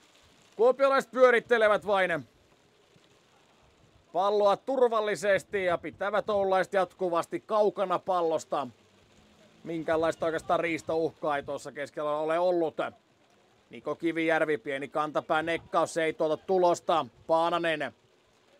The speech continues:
pelaa pallo laitaan. Lauri Tapio Tiainen keskustaan. Raittinen lähtee vielä rynnistämään keskialueelta.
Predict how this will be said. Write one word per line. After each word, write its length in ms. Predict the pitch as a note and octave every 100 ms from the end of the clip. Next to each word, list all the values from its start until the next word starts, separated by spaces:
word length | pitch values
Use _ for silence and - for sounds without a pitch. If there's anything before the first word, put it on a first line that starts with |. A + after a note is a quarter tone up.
| - -
pelaa 240 | D3+ E3
pallo 280 | E3+ F3 F3+
laitaan. 680 | F3 D#3+ - D#3+ C#3 B2 G2+ _ _
Lauri 260 | C3+ D#3 E3
Tapio 300 | F3 F3 F#3+
Tiainen 600 | - G3+ F#3+ F3 D3+ C3
keskustaan. 840 | C3 - - F3+ - F3+ D3+ C3+ - _ _ _ _ _ _
Raittinen 880 | D3 F3+ G#3 - A3 G3+ F3 D3 A#2 _ _ _ _ _
lähtee 460 | C3+ C#3+ C#3+ F#3+ F3+
vielä 160 | F#3+
rynnistämään 640 | F#3+ G3 G3 - G3+ G3+ F#3+
keskialueelta. 1080 | G3+ F3+ G3+ A3 G#3+ G#3+ G3+ G3 G#3+ F3+